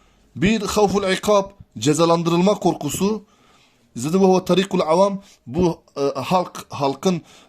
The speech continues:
e, tercih ettiği bir yoldur. Mesela halk Allah'a isyan etmiyor. Niye? Çünkü beni cezalandıracak korkusundan dolayı etmiyor. İki, vel iclal vel i'zam. Allah'a olan saygı, tazim, o hürmet, a, bundan dolayı Allah'a isyan etmiyor.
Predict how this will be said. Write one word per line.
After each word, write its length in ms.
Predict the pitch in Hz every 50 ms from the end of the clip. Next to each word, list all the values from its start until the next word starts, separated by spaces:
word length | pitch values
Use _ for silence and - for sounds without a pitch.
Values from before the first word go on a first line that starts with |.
| _ _ - -
e, 320 | 156 147 147 147 139 127 -
tercih 320 | - 151 143 139 151 175
ettiği 160 | 175 - 175 156
bir 40 |
yoldur. 300 | 156 147 135 131 156 165 156 - _ _ _ _
Mesela 300 | - 156 143 - 151 131
halk 300 | 160 165 165 165 - - _ _ _ _ _ _ -
Allah'a 300 | - 135 139 156 160 170
isyan 260 | 165 156 - 175 170
etmiyor. 280 | 170 160 147 156 156 151
Niye? 280 | 156 180 196 202 196 196 - _ _ _ _
Çünkü 340 | - - 160 147 151 135 120
beni 180 | 135 147 156 135
cezalandıracak 800 | 139 135 123 131 127 127 131 127 123 127 117 127 156 147 - -
korkusundan 680 | - 117 110 - - 113 - 123 123 123 143 139 127
dolayı 300 | 117 113 107 110 110 107 -
etmiyor. 480 | 117 117 - - 117 123 139 160 175 175 - _ _ _ _ _ _ _ _ _ _ _ _ _ _ _ _ -
İki, 460 | 147 - - 214 226 226 214 196 196 _ _ - 120
vel 180 | 123 135 135
iclal 500 | 151 147 123 123 151 175 180 180 180 170
vel 80 | 165 165
i'zam. 600 | 147 156 156 156 151 165 202 208 190 165 123 101 - _ _ _ _ _ _ _ _ -
Allah'a 240 | 127 135 143 156
olan 200 | 156 165 165 160
saygı, 580 | 151 - - 151 143 139 131 160 180 175 160 -
tazim, 540 | - 147 143 143 135 147 185 190 180 135 110 - _ _ _ _
o 180 | - 156 139 131
hürmet, 320 | 143 139 151 180 180 160 - - _ - _ _ -
a, 160 | 131 135 131
bundan 320 | 147 156 165 202 233 214
dolayı 360 | 185 185 175 165 156 147 147 -
Allah'a 240 | - 139 143 147 143
isyan 260 | 143 135 - 147 131
etmiyor. 320 | 127 120 131 156 175 196